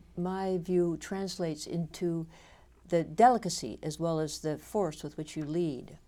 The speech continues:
um, is, um, remarkable. Just, just having you share some of your thoughts about, um, your life and your thoughts for McKinsey and for all of us ahead is really, um, a fantastic opportunity for us. And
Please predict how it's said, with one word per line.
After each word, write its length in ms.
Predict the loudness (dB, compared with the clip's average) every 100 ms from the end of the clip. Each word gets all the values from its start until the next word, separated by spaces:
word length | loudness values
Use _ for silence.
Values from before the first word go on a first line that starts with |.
| -6
um, 460 | -2 -2 -2 -6 -12 -14 -2
is, 420 | 0 2 0 -2 -6 -20 -20 -10 0
um, 360 | 2 2 -2 -2
remarkable. 720 | 2 4 4 2 -2 -4 -6 -8 -20 -2
Just, 320 | -2 -2 -8 -20 -20 -20 -10
just 300 | 2 2 2 -6 -4
having 320 | -2 0 0
you 80 | 0
share 420 | -2 -2 0 -2
some 240 | -4 -4
of 140 | -2 -2
your 160 | -4
thoughts 400 | -4 -4 -6 -6
about, 320 | -6 -4 -6 -8 -18 -20 -20 -20 -6
um, 340 | -2 0 -2 -6 -6
your 180 | -2 2
life 420 | 2 2 0 -6 -10
and 220 | -6 -4
your 320 | -2 -2 -2 -6 -16 -20 -6
thoughts 460 | 0 0 0 -6 -8 -18 -20 -20 -20 -20 -20 -4
for 120 | -2
McKinsey 560 | 0 0 0 2 4 2
and 120 | 2
for 120 | 4
all 160 | 4 4
of 80 | 2
us 160 | -2
ahead 440 | -2 -2 -4 -6 -12 -20 -20 -8
is 160 | -6 2
really, 460 | 4 6 4 2 -2
um, 380 | -4 -2 -4 -8 -12 -20 -12
a 40 |
fantastic 640 | -2 0 0 -2 -4 -4 -6
opportunity 540 | -6 -6 -6 -4 -6
for 260 | -8 -8 -8
us. 160 | -6 -6
And 140 | -6